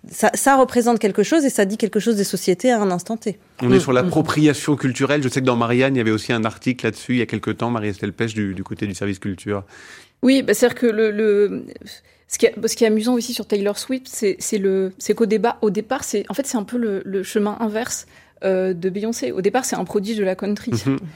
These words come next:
Speaker 1: Oui,
Speaker 3: Et
Speaker 1: c'est
Speaker 3: en fait,
Speaker 1: vrai.
Speaker 3: elle s'en est distinguée, elle est, elle s'en est éloignée. C'était
Speaker 1: Mm.
Speaker 3: un, elle avait la, l'image de cette petite fille de l'Amérique blanche, euh, conservatrice, et elle a commencé à mettre de l'électro, euh, dans ses chansons, à, à se, à se, à vraiment à s'éloigner
Speaker 2: À se
Speaker 3: de,
Speaker 2: moderniser.
Speaker 3: de, voilà. Et c'est un peu l'in-,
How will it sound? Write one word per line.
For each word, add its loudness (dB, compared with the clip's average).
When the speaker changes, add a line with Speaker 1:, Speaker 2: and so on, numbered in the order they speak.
Speaker 1:
Oui, 4
Speaker 3:
Et 4
Speaker 1:
c'est 4
Speaker 3:
en 6
fait, 4
Speaker 1:
vrai. 0
Speaker 3:
elle 4
s'en 0
est 2
distinguée, -4
elle -2
est, 0
elle -2
s'en -6
est 0
éloignée. 0
C'était 0
Speaker 1:
Mm. 6
Speaker 3:
un, -4
elle 2
avait 2
la, 0
l'image 0
de -4
cette -6
petite -14
fille -10
de 4
l'Amérique -4
blanche, -4
euh, 0
conservatrice, -2
et 2
elle 2
a 0
commencé -6
à -2
mettre -4
de 0
l'électro, -2
euh, -8
dans -14
ses -16
chansons, -16
à, -8
à -10
se, -14
à -14
se, -16
à -10
vraiment -6
à -6
s'éloigner 0
Speaker 2:
À 0
se 0
Speaker 3:
de, 2
Speaker 2:
moderniser. 0
Speaker 3:
de, 2
voilà. 0
Et -14
c'est -2
un 2
peu 2
l'in-, 2